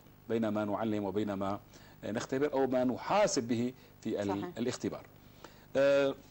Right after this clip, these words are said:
Speaker 1: أيضًا، يعني، سريعًا في التعبير يمكن أن نضيف في
Speaker 2: في
Speaker 1: حدود،
Speaker 2: التعبير
Speaker 1: يعني،
Speaker 2: طبعًا يأتي، آه، موضوعان اختياري بين موضوع إبداعي وموضوع وظيفي.
Speaker 1: نعم.
Speaker 2: الموضوع الإبداعي لدينا، يعني،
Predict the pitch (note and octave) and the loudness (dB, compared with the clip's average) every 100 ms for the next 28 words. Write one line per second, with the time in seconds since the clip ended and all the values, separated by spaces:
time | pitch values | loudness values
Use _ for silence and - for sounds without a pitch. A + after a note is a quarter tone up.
0 | - F3 D3 E3 F3 - A#2+ A#2+ B2+ B2 | 2 4 4 2 -2 -6 -2 0 0 -4
1 | - - - C#3 A#2 G2+ A#2 - A#2 A2+ | -12 -10 -2 2 2 0 -4 -6 -2 0
2 | G2+ A2 G#2 A2 G#2+ G2+ F#2+ G#2+ - - | 2 0 -2 -4 -4 -4 -4 -4 -6 -8
3 | G2+ F#2+ - G#3 A#3 A3 A#3+ G#3 A3 G#3 | -8 -6 -6 0 2 4 2 2 0 0
4 | A3+ A#3+ - A#3 A#3+ B3 G3+ G3 G3 G3 | 0 -2 -2 -2 0 0 2 4 4 4
5 | F#3+ F#3+ F#3 F#3 F3+ F3 F3 F3 E3+ F3 | 4 2 2 2 0 0 0 0 -2 0
6 | A#3 G#3+ F#3 F3+ F#3+ G3+ B3+ C#4 A#3 G#3 | 0 2 4 6 4 4 2 0 -2 -4
7 | - - G#3+ G3 G3 F#3+ F#3+ F#3+ F#3+ G3 | -6 0 4 4 2 2 0 2 0 0
8 | F#3+ F#3+ G#3+ G3 F#3+ G3+ G3+ A3+ G#3+ F#3 | -2 0 0 0 -2 2 2 2 0 0
9 | F3+ F3+ F3+ G#3 F#3+ E3+ E3+ D#3+ G#3 A#3 | 0 -2 0 0 0 -2 -6 -6 -6 -8
10 | - - - - A#3+ A#3 A#3+ B3 C#4 C4 | -12 -20 -8 0 2 2 0 2 2 2
11 | A3+ G3 G#3 G3+ A#3+ A#3 A3 A#3 A3 G#3+ | 0 2 2 4 2 0 2 2 0 0
12 | A3 A3 F#3+ F3+ G3 G#3 A3 A3 | 0 0 0 0 -2 -4 -4 -4